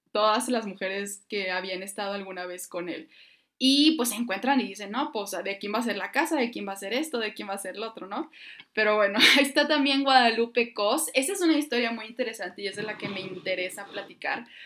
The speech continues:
porque Guadalupe Cos era hija de un hacendado muy rico, pero este hombre tenía una afición por la apuesta.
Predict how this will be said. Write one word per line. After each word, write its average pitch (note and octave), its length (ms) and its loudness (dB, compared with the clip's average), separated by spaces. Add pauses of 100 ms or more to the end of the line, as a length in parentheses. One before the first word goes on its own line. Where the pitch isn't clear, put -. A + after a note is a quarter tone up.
(260)
porque B3+ 640 0 (180)
Guadalupe A#3+ 800 0
Cos D#4 520 0
era C#4 300 4
hija C4+ 480 0
de A#3+ 80 0
un A3+ 140 -4
hacendado G#3 560 -4
muy G3+ 160 -10
rico, G3+ 440 -10 (120)
pero C4 220 6
este C4 220 2
hombre B3 340 4
tenía B3 680 0 (300)
una A3+ 400 -4
afición A3+ 560 -6
por G#3+ 180 -8
la G3+ 80 -8
apuesta. G3+ 580 -6